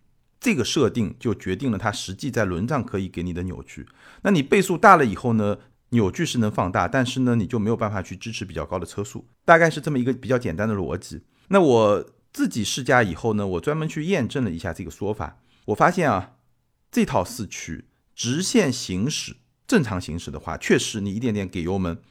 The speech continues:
它的后电机在车速超过四十公里每小时之后，它是会退出这个驱动的。但是仅限于直线行驶。如果你是全油门，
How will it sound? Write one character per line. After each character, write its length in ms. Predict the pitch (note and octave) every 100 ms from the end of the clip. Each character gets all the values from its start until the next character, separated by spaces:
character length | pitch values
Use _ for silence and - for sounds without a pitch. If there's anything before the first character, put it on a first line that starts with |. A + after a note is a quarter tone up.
| _ _
它 160 | - C#3
的 60 | -
后 200 | D#3+ A#2+
电 220 | A#2+ G2
机 240 | - G#2+
在 260 | F#2+ B2 G2
车 220 | - G#2+
速 160 | - A2
超 180 | -
过 160 | B2+ A2+
四 140 | -
十 140 | A#2 A2
公 160 | A2+
里 100 | G#2
每 120 | F2+ G#2
小 140 | D#2+
时 120 | F2+
之 160 | - G#2
后， 240 | - - _ _ -
它 180 | - A2
是 160 | -
会 340 | G#2 A#2 F#2+ E2
退 260 | - A#2
出 280 | - A2 - _
这 100 | G2+
个 80 | E2
驱 180 | - A2+
动 200 | B2+ E2+
的。 140 | - _ _ _ _
但 180 | E3+ C3+
是 320 | A#2+ D3 - _ _ _ _ _ _
仅 260 | - A2+ F2+
限 220 | - B2+
于 80 | G2+
直 120 | -
线 160 | A#2+ G2+
行 180 | D#2 E2
驶。 160 | - - _ _ _ _ _ _ -
如 340 | A2 D3 A#3
果 280 | A3+ B2 A#2
你 220 | B2 F#2
是 340 | E2 - B2 F2+
全 280 | - G2
油 140 | B2 A2
门， 260 | F2 D2+